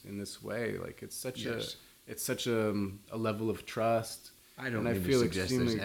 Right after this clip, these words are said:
Speaker 2: anything
Speaker 1: grateful.
Speaker 2: else going on. I
Speaker 1: 'Cause
Speaker 2: would
Speaker 1: there
Speaker 2: not.
Speaker 1: isn't.
Speaker 2: I,
Speaker 1: <laughs>
Speaker 2: that's
Speaker 1: I
Speaker 2: okay
Speaker 1: separate.
Speaker 2: if there is.
Speaker 1: Well,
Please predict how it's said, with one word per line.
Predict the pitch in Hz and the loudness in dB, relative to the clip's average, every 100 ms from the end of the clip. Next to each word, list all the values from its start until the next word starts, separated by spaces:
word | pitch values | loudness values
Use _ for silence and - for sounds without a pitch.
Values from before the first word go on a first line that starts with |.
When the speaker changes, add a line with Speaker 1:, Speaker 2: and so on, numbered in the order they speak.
| 107 | 2
Speaker 2:
anything | 107 104 | 2 2
Speaker 1:
grateful. | 95 | 0
Speaker 2:
else | 92 - | 0 -4
going | 87 87 | -6 -4
on. | 82 80 - | -4 -6 -4
I | 90 | -2
Speaker 1:
'Cause | 90 | 0
Speaker 2:
would | 87 | 2
Speaker 1:
there | 127 | 2
Speaker 2:
not. | - | 6
Speaker 1:
isn't. | 156 147 120 104 | 10 10 8 4
Speaker 2:
I, | - 113 | 6 10
Speaker 1:
<laughs> | 107 392 - 349 - - 277 - | 12 12 12 6 4 0 -4 -6
Speaker 2:
that's | - - 131 | -8 -4 2
Speaker 1:
I | 160 | 4
Speaker 2:
okay | |
Speaker 1:
separate. | 165 175 - 135 127 | 6 6 8 8 10
Speaker 2:
if | |
there | 139 135 | 8 6
is. | 180 196 135 - - - | 6 6 4 2 -8 -14
Speaker 1:
Well, | - | -2